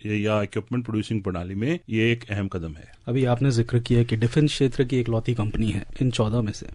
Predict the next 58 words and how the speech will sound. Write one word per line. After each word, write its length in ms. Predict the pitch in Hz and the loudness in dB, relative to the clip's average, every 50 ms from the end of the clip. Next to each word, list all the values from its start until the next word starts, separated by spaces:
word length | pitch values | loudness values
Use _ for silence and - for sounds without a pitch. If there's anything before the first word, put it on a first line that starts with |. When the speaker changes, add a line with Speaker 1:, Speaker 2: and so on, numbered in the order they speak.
| - - - | -14 -8 2
Speaker 2:
तो 80 | - 156 | 4 4
एचएएल 380 | 151 - - 180 180 185 180 180 - | 4 6 4 4 4 4 2 2 0
के 80 | 185 180 | -6 -4
क्या 280 | - - 170 170 175 | 0 2 4 4 4
महत्वपूर्ण 560 | 165 139 143 147 - - 147 - - 151 151 | 6 4 2 2 0 -4 -2 2 4 4 4
कारण 380 | 151 - - 120 117 135 139 131 | 2 2 0 0 2 2 2 2
रहे 260 | 120 113 127 139 123 | 2 2 2 2 0
इसके 220 | 113 117 - - 117 | 0 -4 -4 -6 -4
पीछे 340 | 117 110 107 - 117 113 | -4 -4 -4 -4 -4 -4
जो 160 | 107 117 120 113 | 0 0 0 0
इसको 240 | 110 - - - | 0 -4 -4 -2
महारत्न 460 | 117 113 110 120 117 117 - - 123 117 | -2 0 0 0 -2 -2 -2 -2 -2 -2
स्टेटस 400 | - - 120 113 117 120 117 - | -2 -2 -4 -2 -2 -2 -4 -4
मिला 140 | 120 113 139 | -4 -4 -4
और 140 | - 185 - - | -6 -6 -6 -2
क्या 120 | 180 175 | -4 -4
क्राइटेरिया 520 | 175 - - 113 113 - 135 131 135 135 123 | -2 0 0 0 2 2 2 2 4 4 2
होते 260 | 113 104 - - - | 2 -2 -4 -6 -10
हैं? 60 | - - - _ _ _ _ - - | -10 -12 -16 _ _ _ _ -12 -6
Speaker 1:
देखिए, 200 | 127 131 127 147 | -6 -4 -4 -2
पहली 260 | - 131 120 127 143 | 0 0 0 0 0
बात 220 | 143 147 151 143 147 | 2 2 0 0 0
तो 60 | - 139 | -4 -2
ये 240 | 123 117 127 135 | 0 2 2 2
कि 420 | 127 - 143 135 139 135 131 123 113 - - - | 0 -2 -6 -4 -4 -4 -4 -6 -8 -10 -4 -2
एचएएल 400 | 120 117 - - 139 135 135 135 | -2 -2 0 0 0 0 0 -2
को 380 | 127 120 131 127 131 139 139 135 - - - 110 | -2 -2 -2 0 0 0 -2 -4 -8 -12 -8 -4
महारत्न 360 | 107 110 120 120 120 131 123 | -2 0 -2 -2 -2 -4 -6
स्टेटस 300 | 117 - 113 117 113 - 107 | -4 -4 -4 -4 -2 -2 0
मिलने 200 | 104 104 104 104 | 0 0 2 0
से 100 | 117 110 | 0 -2
सबसे 200 | - 101 104 104 | -2 -2 -4 -2
बड़ी 180 | 101 110 107 | 0 0 0
बात 180 | 104 107 107 101 - | 0 0 0 0 -2
ये 60 | 98 92 | -2 -2
होगी 260 | 92 95 98 113 117 | -2 -2 -2 -4 -6
कि 120 | - - | -6 -8
उनका 280 | - 117 117 110 - 117 | -4 -2 -2 0 0 -2
फाइनेंशियल 460 | - - 110 110 117 120 120 139 131 | -2 0 2 2 2 4 4 2 2
इंडिपेंडेंस 480 | 120 120 117 117 104 104 107 110 - - | 2 2 2 0 0 0 0 -2 -2 -2
थोड़ी 120 | 110 104 101 | -2 -2 -2
बढ़ 160 | 87 - - | -2 -4 -8
जाएगी। 320 | - - - - 98 87 - 110 | -8 -12 -12 -12 -14 -12 -6 -2
यानी 240 | 110 107 113 117 | -2 0 0 2
जब 180 | 110 110 101 101 | 0 0 0 0
वो 220 | 110 113 113 117 | 0 0 0 0
किसी 260 | 104 - 110 - 120 113 | -2 -4 -6 -4 -4 -2
से 160 | - 120 110 | 0 0 0
नेगोशिएट 480 | 107 107 110 113 - - 117 110 - | 2 2 2 0 2 2 -2 -2 0
कर 160 | - 113 107 104 | 0 0 0 0
रहे 100 | 107 107 | 0 -2
हैं, 80 | 104 | -2
कुछ 200 | - 104 - - | -4 -6 -4 -2
और 140 | 107 107 110 | -4 -4 -4
कर 120 | - 104 | -4 -6
रहे 80 | 101 104 | -4 -4
हैं, 80 | 110 113 | -4 -2
तो 180 | 127 117 113 | -2 -4 -4